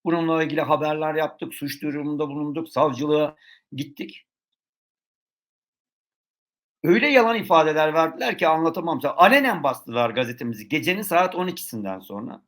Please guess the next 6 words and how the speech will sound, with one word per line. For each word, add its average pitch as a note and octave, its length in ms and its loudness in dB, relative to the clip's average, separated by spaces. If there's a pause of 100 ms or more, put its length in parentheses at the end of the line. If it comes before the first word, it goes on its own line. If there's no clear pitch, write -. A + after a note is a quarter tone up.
(500)
bilgisayarlarımızı, D3+ 920 -2
masalarımızı, C#3 680 -4
gazeteleri, D3+ 680 -4 (240)
gazetemizi C#3+ 680 -4 (120)
tarumar F3 540 2
ettiler. - 440 -10